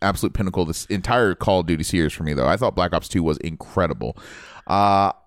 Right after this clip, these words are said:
I just want them to do new things, right? Like, I think this is a good chance, this is a good year to maybe launch a new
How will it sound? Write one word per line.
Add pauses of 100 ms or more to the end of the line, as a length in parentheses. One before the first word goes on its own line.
(100)
I
just
want
them
to
do
new
things,
right?
Like,
I
think
this
is
a
good
chance,
this
is
a
good
year
to
maybe
launch
a
new